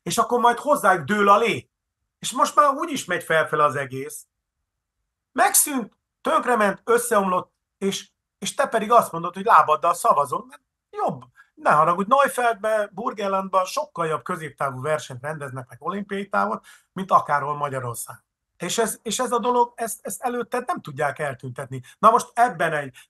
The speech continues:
fontos dolog, hogy a, most mondom a legdurvább számot,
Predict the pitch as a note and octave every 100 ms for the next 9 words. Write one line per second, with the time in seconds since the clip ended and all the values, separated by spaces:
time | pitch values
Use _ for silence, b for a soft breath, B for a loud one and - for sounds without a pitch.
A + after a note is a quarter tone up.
0 | _ G3 C3 A#2+ C3+ C4 C4 A#3+ B3 D3+
1 | - _ _ _ - D3+ D#3 E3+ A#3+ -
2 | E3+ D3+ C3+ D3 C3 C#3+ B2 - - D3+
3 | G3+ C4